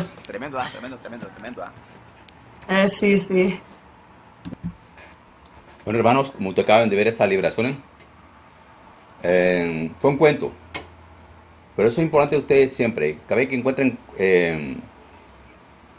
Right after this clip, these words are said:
Speaker 1: que el demonio se quiere ir, cualquier cosa, es porque hay derechos legales, hay algo que lo aguanta ya.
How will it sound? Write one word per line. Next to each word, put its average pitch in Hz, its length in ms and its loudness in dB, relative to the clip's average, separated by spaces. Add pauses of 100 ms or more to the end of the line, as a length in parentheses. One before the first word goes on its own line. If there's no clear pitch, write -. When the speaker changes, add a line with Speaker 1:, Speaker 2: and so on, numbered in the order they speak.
Speaker 1:
que 98 60 -2
el 95 60 0
demonio 110 240 0
se 127 160 0
quiere 113 180 4
ir, 127 300 4
cualquier 107 340 0
cosa, 135 320 2
es 107 80 4
porque - 280 -4
hay 95 80 2
derechos 101 320 -4
legales, 87 300 0
hay 87 180 -2
algo 117 260 2
que - 80 -4
lo 87 60 4
aguanta 90 340 0
ya. 71 180 -6